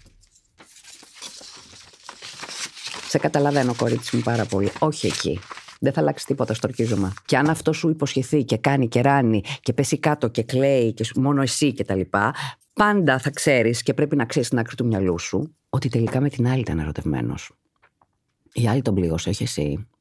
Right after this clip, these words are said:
Εσύ ήσουν ο μαλάκας που περίμενε να χωρίσει. Σε γουστάρει, δεν είναι ότι δεν σε γουστάρει. Έχετε περάσει ωραία, τέλεια. Αλλά ήσουν η καβάτσα. Ήσουν η δεύτερη.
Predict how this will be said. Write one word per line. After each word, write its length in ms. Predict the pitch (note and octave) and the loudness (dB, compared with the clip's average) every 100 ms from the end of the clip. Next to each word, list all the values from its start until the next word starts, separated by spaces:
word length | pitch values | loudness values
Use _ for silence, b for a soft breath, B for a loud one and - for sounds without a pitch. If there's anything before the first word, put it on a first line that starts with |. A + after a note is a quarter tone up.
| - | -10
Εσύ 200 | - A2 | -6 -4
ήσουν 140 | A#2+ | 0
ο 20 | |
μαλάκας 360 | A#2+ G#2+ A2 B2+ | 0 0 0 -4
που 60 | - | -2
περίμενε 320 | G#2+ A2+ C#3 | -2 0 0
να 80 | C3 | -2
χωρίσει. 600 | A2+ A2 A#2+ - D#2 - _ b b b b b b b b b | -2 -2 -2 -6 -10 -12 _ b b b b b b b b b
Σε 140 | - G#2 | -4 -2
γουστάρει, 520 | A2 - G3 C4+ A2 | 0 2 2 4 2
δεν 120 | G#2 | 2
είναι 100 | B2+ | 2
ότι 80 | D3+ | 0
δεν 100 | G#2+ | -2
σε 80 | E2+ | -4
γουστάρει. 640 | - D#3+ D#2 E2 B2 F3+ _ _ | -6 -2 0 0 -2 -4 _ _
Έχετε 200 | - - | -6 -2
περάσει 280 | A2 C3+ C#3 | 0 2 4
ωραία, 240 | D3 A#3 | 4 4
τέλεια. 600 | - A#3 G3 G2+ D#2+ D2 - _ | 4 4 4 4 0 -4 -12 _
Αλλά 200 | - B2 | -2 0
ήσουν 220 | A#2+ A#2 A3 | 0 0 -2
η 40 | |
καβάτσα. 720 | A#3 G#3+ A#3 A#3+ - F2 F2 _ _ _ _ _ _ _ | 0 0 0 0 -2 -4 -6 _ _ _ _ _ _ _
Ήσουν 240 | - D3 G#3 | -2 0 2
η 100 | G#3+ | 2
δεύτερη. 600 | G3+ - - G2 D#2+ D#2 | 0 -2 -2 -2 -2 -6